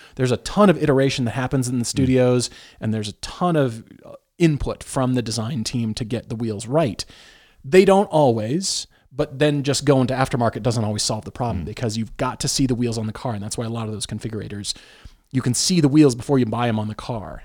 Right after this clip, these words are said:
Speaker 1: I'm with ya, but sometimes I do like a, a little bit more interesting wheel, a lot more stuff going on, but then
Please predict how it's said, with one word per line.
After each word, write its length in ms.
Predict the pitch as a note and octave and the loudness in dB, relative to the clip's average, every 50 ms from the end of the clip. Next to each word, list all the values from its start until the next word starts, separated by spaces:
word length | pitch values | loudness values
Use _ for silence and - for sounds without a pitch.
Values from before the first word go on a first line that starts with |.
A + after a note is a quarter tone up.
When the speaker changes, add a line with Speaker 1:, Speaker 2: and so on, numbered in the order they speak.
| - - - | -20 -8 -4
Speaker 1:
I'm 260 | B2 C3 C#3+ C#3+ C#3 | -2 0 2 2 2
with 240 | C3+ D3 D3+ - - | 2 0 0 0 2
ya, 140 | D#3+ D#3 D#3 | 2 2 2
but 380 | B2+ A#2 A#2 G#2+ - - - - - - | 2 0 -4 -4 -6 -12 -20 -20 -16 -10
sometimes 460 | - - B3 B3 A#3+ A#3+ B3 A#3+ A3 G#3+ | -8 -6 -4 -4 -2 -2 -2 -2 -2 -2
I 60 | F#3+ | -2
do 160 | D3+ F3+ F#3 | -2 -2 -2
like 240 | F3 E3 E3 D#3+ - | -2 0 -2 -2 0
a, 260 | F3+ F3+ F3 E3+ F3 D#3 | 0 2 2 2 0 0
a 20 | C#3+ | -2
little 240 | D3+ D#3+ D#3+ D#3 | -2 -2 -2 -2
bit 140 | D3 D#3+ D3+ | -2 -4 -4
more 720 | C#3+ C#3 C#3+ C#3+ C#3+ C#3+ C#3+ C#3+ C#3 C#3 C#3 C#3 C#3 C3 - - - - - - _ _ _ _ _ _ _ _ _ | -2 -2 -2 0 0 0 0 0 0 0 0 -2 -4 -6 -8 -12 -20 -20 -20 -20 _ _ _ _ _ _ _ _ _
interesting 880 | - F3 D3 C#3+ - - D3 C3 - - - D3+ C#3+ C#3+ C#3+ C#3+ C#3 | -8 -8 -6 -6 -6 -4 -4 -2 -2 -2 -2 -2 -2 -2 -2 -4 -2
wheel, 220 | C3 C3+ C#3 C#3 C3+ | -2 -2 -2 0 -2
a 20 | |
lot 200 | C3 C3 - - | -2 -4 -4 -6
more 300 | B2+ B2 B2 B2 B2 A#2+ | -6 -4 -4 -4 -4 -4
stuff 380 | - - - - C#3 - - - | -4 -4 -4 -4 -4 -6 -6 -4
going 280 | - C3+ C3 C3 C3 | -2 -2 0 0 0
on, 220 | C3 B2+ C3+ C3+ C3 | -2 -2 -2 -4 -4
but 140 | - - - | -6 -4 -2
then 420 | D3+ D3+ D#3+ D3 A#2+ C3+ D3+ D#3+ | -2 0 2 2 2 0 0 -2